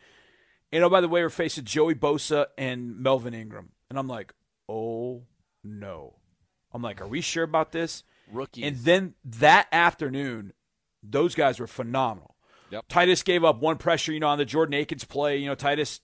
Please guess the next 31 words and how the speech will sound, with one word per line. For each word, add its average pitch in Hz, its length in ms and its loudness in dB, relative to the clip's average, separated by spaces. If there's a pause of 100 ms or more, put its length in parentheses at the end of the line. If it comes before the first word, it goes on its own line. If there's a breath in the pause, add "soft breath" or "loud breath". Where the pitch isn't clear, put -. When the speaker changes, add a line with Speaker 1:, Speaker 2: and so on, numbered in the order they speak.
Speaker 1:
you 143 120 -8
know, 131 100 -4
got 143 180 0
beat 151 140 -10
by 143 160 2
Ingram 135 280 -4
on 131 120 -2
that 135 180 -6
play. 123 400 -4 (400 soft breath)
And 113 160 -8
Deshaun 143 300 0
was 131 100 -4
able 135 140 -2
to 120 40 -14
get 127 120 -2
out 127 160 4
of 123 80 -6
it - 60 -14
and - 60 -18
find 131 220 -4
Akins. 123 260 -6
But 120 200 -6
for 131 160 -8
most 147 260 4
of 127 60 -10
that 127 200 0
day, 127 360 -4 (340 soft breath)
Titus 147 460 0
was 117 160 -8
phenomenal. 117 720 -6 (640 soft breath)
And 160 480 -2